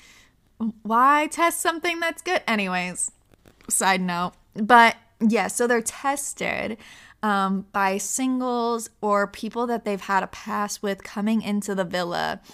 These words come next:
at separate times and seeing if they have a connection, seeing if anything happens physically. And, um, essentially their partners in the other villa can see what's going on with them,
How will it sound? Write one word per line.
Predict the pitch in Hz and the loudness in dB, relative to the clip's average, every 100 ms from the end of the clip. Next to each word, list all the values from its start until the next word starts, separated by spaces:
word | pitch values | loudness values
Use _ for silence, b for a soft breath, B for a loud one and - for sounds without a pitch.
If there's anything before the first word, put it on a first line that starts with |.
| B B - | B B -8
at | 190 | -6
separate | - 196 190 190 - | -2 -2 -2 -8 -8
times | - 185 180 180 175 b b b b _ | -8 -6 -6 -8 -12 b b b b _
and | 185 190 185 | -8 -6 -6
seeing | 185 233 220 220 | -6 -2 2 2
if | 214 | 0
they | 202 | -4
have | 190 | -4
a | 190 | -6
connection, | - 185 180 - 190 185 180 180 | -6 -6 -6 -8 -8 -6 -6 -8
seeing | - - 202 190 190 190 | -8 -4 -4 -2 -2 -4
if | - 185 185 - _ _ _ _ _ - | -4 -6 -8 -12 _ _ _ _ _ -8
anything | 190 180 185 196 196 196 | -6 -6 -6 -6 -4 -2
happens | 202 - - 185 196 254 311 - | -2 -4 -2 -2 -2 -2 -4 -8
physically. | - 185 190 180 208 220 330 B B B B _ 208 | -4 -4 -4 -6 -2 -2 -4 B B B B _ -2
And, | 214 202 208 208 208 202 202 | 2 4 4 2 2 0 -2
um, | 196 190 185 190 208 - _ 214 | -4 -2 -2 -4 -6 -12 _ -6
essentially | 233 254 247 294 | -2 0 -2 -2
their | 254 | -2
partners | 226 220 - 196 180 196 - | -2 -4 -4 -4 -4 -4 -4
in | 196 196 | -4 -4
the | - | -2
other | 196 196 | -2 -2
villa | 185 190 175 | -2 -2 -2
can | 175 196 185 | -4 -8 -8
see | - 196 185 180 180 b b b _ _ _ | -6 -6 -4 -6 -8 b b b _ _ _
what's | 196 180 202 202 | -6 0 0 2
going | 233 208 185 | 0 0 2
on | 175 180 | 0 0
with | 180 175 | -4 -6
them, | 143 151 185 | -6 -6 -8